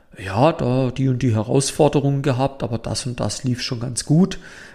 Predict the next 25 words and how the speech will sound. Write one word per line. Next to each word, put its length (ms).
äh, 120
dann 200
haben 140
wir 60
ein 80
Feedback, 460
auf 200
dem 200
wir 100
ansetzen 540
können. 320
Aber 340
wenn 140
man 140
dann 240
hört, 400
freigespielt 760
wurde 260
nicht, 220
es 180
wurde 220
im 140
Wettkampf 480
probiert 540
und 500